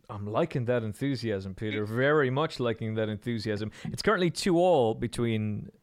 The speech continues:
uh, Saxon Warrior and, and Roaring Lion. Um, Roaring Lion is, is a very, very talented horse in his own right. Can he go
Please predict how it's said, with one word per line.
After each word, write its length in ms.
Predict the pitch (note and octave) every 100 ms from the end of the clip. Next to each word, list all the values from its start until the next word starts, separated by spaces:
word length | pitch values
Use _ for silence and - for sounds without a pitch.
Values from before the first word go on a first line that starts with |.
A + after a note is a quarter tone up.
| -
uh, 120 | G#2
Saxon 340 | - A2+ -
Warrior 300 | A2 G#2+ G2+
and, 160 | G#2 G#2
and 200 | - G#2+
Roaring 260 | A2 G#2+ G2+
Lion. 420 | G#2 F2+ G2 A2 _ - _ -
Um, 420 | A2 G#2 G#2 G2+ - E3+
Roaring 280 | C#3+ D#3+
Lion 200 | C#3 C#3+
is, 140 | B2 A#2
is 200 | - B2
a 120 | A#2
very, 580 | A2 A2 A#2+ E3 D3+ B2
very 240 | C3 A#2+
talented 380 | A2+ C3 A2+ G#2
horse 240 | A#2 A2
in 40 | A2+
his 120 | G#2
own 180 | C3 A#2
right. 240 | F2 G#2
Can 240 | - C#3+ D3+
he 160 | D#3
go 400 | C#3 D#3 C#3+ C#3